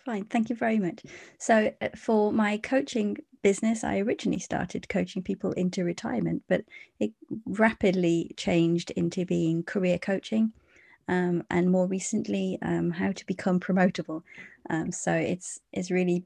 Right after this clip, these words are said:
how to become the talent in the organization that's seen and heard and noticed. So you're more of a sparkly, um, aspirational person than someone that's just sitting doing their job.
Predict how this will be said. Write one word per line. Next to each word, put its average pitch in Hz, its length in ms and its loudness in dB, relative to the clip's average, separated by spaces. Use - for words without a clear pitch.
how 180 240 0
to 180 120 -8
become 165 380 -2
the 160 60 -4
talent 170 360 2
in 170 120 0
the 165 100 4
organization 160 720 -2
that's - 200 -4
seen 160 380 0
and 156 100 2
heard 156 340 -2
and 156 140 0
noticed. 156 560 -4
So - 140 -8
you're 170 140 0
more 170 180 0
of 165 80 -2
a 175 60 -2
sparkly, 170 640 -4
um, 160 400 -4
aspirational 175 720 0
person 165 600 0
than 160 260 0
someone 165 360 -2
that's - 280 -4
just 202 220 -6
sitting 175 240 -2
doing 151 220 -2
their 143 100 0
job. - 220 -10